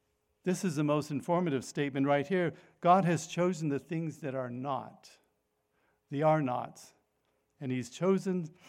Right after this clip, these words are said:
so that he may nullify the things that are. All the things that the world says, "These are the things that are. These are the things pay attention to. These are the things you better make sure that you have,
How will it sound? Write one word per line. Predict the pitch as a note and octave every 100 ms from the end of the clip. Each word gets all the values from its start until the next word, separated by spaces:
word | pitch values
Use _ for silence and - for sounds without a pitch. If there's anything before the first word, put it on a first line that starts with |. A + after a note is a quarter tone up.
| - _
so | C#3+
that | C3+ A#2+
he | D3
may | C3 C3+
nullify | C3+ C#3+ D#3 - D3+
the | C#3 C3
things | - B2 A#2+
that | B2+ B2
are. | A#2 A2+ A2 G2+ _ _ _ _ _ _ - - -
All | D#3+ F#3+
the | G3 F#3+
things | G#3 F#3+ D#3+
that | E3
the | E3+
world | D3+ F3+ F3+ -
says, | F3+ B2+
"These | B2+ F#3+ G3+ G3
are | F#3
the | F#3
things | F#3 F3+ E3
that | D#3 D3+
are. | D3+ C3+ A#2+ - _ _
These | F3+ G#3 G3+
are | G3
the | F3
things | D#3+ E3+ D#3 -
pay | D3 C#3+
attention | C#3 D3 D3+ C#3+ A2+
to. | C3
These | A#2 F#3+ G#3 -
are | F#3
the | E3
things | C3+ F#3+ D3
you | C#3+
better | C3+ F3+ E3+ F3
make | C#3+
sure | - G3+ G3
that | F3 D3
you | C#3+ B2+
have, | E3+ F3+ F#3+ F#3+